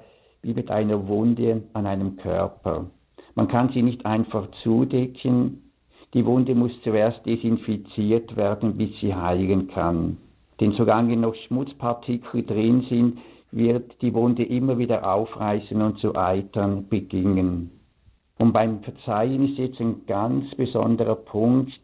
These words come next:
die Versöhnung mit den Eltern.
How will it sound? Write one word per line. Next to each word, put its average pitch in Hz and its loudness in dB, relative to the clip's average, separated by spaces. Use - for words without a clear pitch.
die 107 -4
Versöhnung 110 2
mit 104 -4
den 98 0
Eltern. 90 0